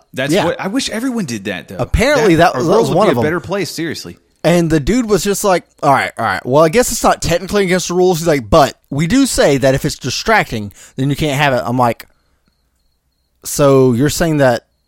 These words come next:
Speaker 2: so I was just like, "Okay, so you're saying that just because I have colors in my hair,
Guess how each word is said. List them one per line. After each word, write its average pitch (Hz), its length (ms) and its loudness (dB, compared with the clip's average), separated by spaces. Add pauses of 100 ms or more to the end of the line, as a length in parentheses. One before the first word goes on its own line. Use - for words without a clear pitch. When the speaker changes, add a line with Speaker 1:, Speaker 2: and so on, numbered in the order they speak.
Speaker 2:
so 151 200 2
I 147 120 6
was 151 100 2
just 147 100 -6
like, 127 200 -2
"Okay, 110 280 -4
so 139 140 -6
you're 151 120 -2
saying 160 260 -2
that 127 300 2 (300)
just 117 180 -10
because 135 160 -4
I 127 100 2
have 123 300 -2
colors 127 420 0
in 120 60 -2
my 110 120 0
hair, 117 320 -2